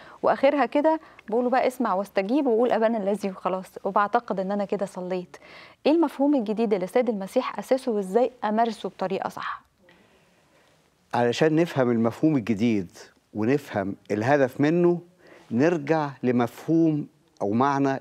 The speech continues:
Speaker 2: الصلاة.
Speaker 1: مم.
Speaker 2: أنا هصلي،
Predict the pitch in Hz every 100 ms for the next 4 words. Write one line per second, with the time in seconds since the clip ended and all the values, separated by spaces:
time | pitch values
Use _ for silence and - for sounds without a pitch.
0 | - - - 113 87 - _ _ _ 214
1 | 185 180 - _ _ _ _ _ 143 190
2 | 180 175 - _ _ - 117 135 143 104
3 | 82